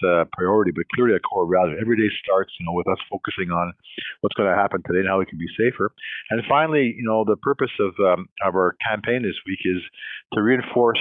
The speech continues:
to, across Canada, and especially, you know, in British Columbia, where we're very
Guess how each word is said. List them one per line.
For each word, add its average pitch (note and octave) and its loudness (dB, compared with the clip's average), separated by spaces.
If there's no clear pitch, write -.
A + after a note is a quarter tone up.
to, A2 -2
across A#2 2
Canada, F#2 -2
and F2 -8
especially, F#2 -6
you E2+ -4
know, E2 -4
in G2+ -8
British F2 -4
Columbia, F#2+ 0
where E2+ 2
we're D#2+ -4
very G2 2